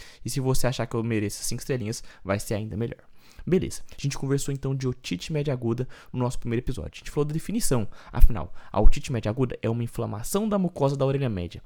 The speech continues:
que tem extensão, que pode ter uma, essa inflamação pode se estender até as células mastoides e porção cranial da tuba auditiva. A gente sabe que essa questão da otite média aguda é muito importante,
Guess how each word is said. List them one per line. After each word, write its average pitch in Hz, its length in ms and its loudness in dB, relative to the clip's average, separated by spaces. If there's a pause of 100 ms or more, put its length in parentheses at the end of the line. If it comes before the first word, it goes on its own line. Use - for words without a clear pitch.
(160)
que 139 100 -6
tem 156 140 -6
extensão, 160 640 0
que - 60 -12
pode 139 300 -2
ter 139 160 -2
uma, 135 120 -2
essa 131 160 -6
inflamação 123 460 -4
pode 135 260 4
se - 60 8
estender 131 340 6
até 127 180 -2
as 185 120 -2
células 110 260 -2
mastoides 143 880 -2
e 165 80 -6
porção 160 360 0
cranial 151 360 -2
da 131 140 -2
tuba 127 220 -2
auditiva. - 520 -6 (460)
A - 80 -8
gente 127 240 -6
sabe 110 320 -4
que - 140 -10
essa 110 180 -6
questão 113 520 -8 (120)
da 95 100 -4
otite - 280 -10
média 90 180 -6
aguda 127 340 -6
é 147 100 -2
muito 131 360 -4
importante, - 500 -4